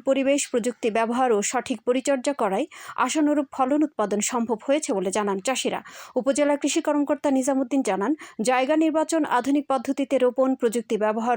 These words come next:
রোগবালাই দমন ও ফলন উৎপাদন বিষয়ে কৃষকদের হাতে কলমে প্রশিক্ষণ দেওয়া হচ্ছে। আবহাওয়া। এখন জানিয়ে দিচ্ছি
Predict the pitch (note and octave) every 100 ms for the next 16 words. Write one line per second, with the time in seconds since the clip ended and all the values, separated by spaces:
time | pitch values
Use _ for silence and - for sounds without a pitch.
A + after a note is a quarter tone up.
0 | G#3+ G3 G#3 G3+ F#3+ A3 A3+ B3 - G#3
1 | G3 - B3 C#4+ D4+ C#4+ C#4 C4+ B3+ A#3+
2 | A3+ G#3 A#3 A#3+ G3+ A3 G3+ - - -
3 | C4+ D#4+ C4 G3 F#3+ F3 - C4 C4 -
4 | A3 F#3+ F#3 A#3 - G#3+ - _ _ _
5 | _ _ _ _ _ _ _ - A3+ A3
6 | G#3+ D3 - - - - - A#3+ D4 C4
7 | C4 D#4+ F4 E4+ -